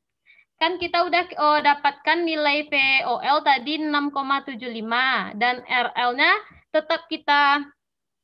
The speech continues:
ini tetap kita salin dulu ke bawah untuk mempermudah pencarian. Ah, dikali V T H sembilan volt. Ah, kita kali silangkan.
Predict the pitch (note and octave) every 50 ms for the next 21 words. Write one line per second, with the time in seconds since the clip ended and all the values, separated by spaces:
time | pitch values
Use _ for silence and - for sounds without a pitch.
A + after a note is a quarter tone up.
0 | _ _ _ _ _ _ _ _ _ - - _ _ - C4 C#4 C#4+ D4+ E4 G4
1 | A#4+ A#4 A#4+ - - - _ _ _ _ _ _ _ _ _ _ _ _ _ _
2 | _ - C4+ C4+ - - - - - D4 - D4 C#4 C#4+ D4 C4+ C4+ C4+ C4+ C4
3 | C4 C#4 D4+ D4 D#4 D4+ B3 A#3+ A#3+ A#3+ C4+ D4+ E4+ E4+ D4+ D4 C#4+ D4 C4+ C4+
4 | C#4 C#4 C#4 C#4 _ - C4 C4 C4 B3+ B3 A#3+ A3 B3 C4+ D4+ - C#4+ C#4+ C#4+
5 | D4 B3 A#3 A3 G#3+ G#3 A3 A#3 C4+ D#4+ F4+ F4+ _ _ _ _ _ _ _ _
6 | _ _ _ _ _ _ _ _ _ _ _ _ _ - B3 B3 B3 A#3 C4+ C#4
7 | D4+ C#4 C#4 D4 E4 F4+ F4+ E4+ D#4 - C#4+ C#4 C#4 C4+ D4+ D#4 E4 - E4 D#4
8 | D4+ D4 C#4+ C4 B3+ B3 B3 B3 B3+ B3+ B3 _ C4 C4 C4+ B3 G#3 - - _
9 | _ _ _ _ - A3+ A3+ - _ _ - A3 G3+ - - _ C#4 - - D#4
10 | E4 E4 D4 D4 D4 D4 D4 D4 C#4 C#4 C4 B3+ A#3+ A#3 A3 G3+ - G3 G#3+ A#3
11 | D4 G4+